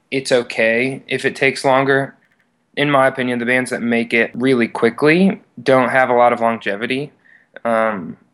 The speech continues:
in music. Like, they might make a lot of money up front and they might be a band for, like, four years, but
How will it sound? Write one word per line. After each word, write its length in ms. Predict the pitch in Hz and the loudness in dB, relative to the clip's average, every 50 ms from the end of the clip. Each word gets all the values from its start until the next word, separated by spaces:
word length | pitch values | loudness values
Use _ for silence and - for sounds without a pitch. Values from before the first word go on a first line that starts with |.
| _ _ _ - | _ _ _ -6
in 260 | 127 127 123 131 143 | -4 -2 -2 -2 -2
music. 360 | 151 160 156 170 185 196 - | -2 -2 0 0 0 2 2
Like, 180 | 143 123 117 - | 0 0 0 0
they 80 | 123 | 0
might 260 | 123 123 123 120 113 | 0 2 0 0 0
make 260 | 120 123 117 117 - - | -2 -4 -4 -6 -6 -6
a 120 | 113 117 | -4 0
lot 160 | 117 117 117 | 2 2 2
of 60 | 113 | 2
money 340 | 113 113 113 113 113 113 110 | 2 0 0 0 -2 -2 -2
up 340 | 104 - _ - 117 107 - | -4 -4 _ -4 -4 -4 -4
front 400 | - - 113 110 113 113 107 98 | -6 -2 0 2 2 2 0 -2
and 180 | 110 107 110 110 | -4 -4 -2 -2
they 60 | 110 | -2
might 260 | 110 110 107 95 98 | 0 0 -2 -2 -2
be 100 | - 113 | -4 -4
a 60 | 110 | -2
band 300 | 101 110 110 113 110 110 | 0 0 0 0 0 -2
for, 160 | - - 113 | -4 -4 -4
like, 220 | 113 104 107 - - | -2 -4 -4 -8 -14
four 440 | - - - - - 110 113 113 117 | -20 -20 -18 -8 -4 -2 0 0 0
years, 360 | 113 113 113 113 110 113 - | 0 0 0 -2 -2 -4 -8
but 340 | - - 117 113 - - | -4 -2 -2 -2 -2 -4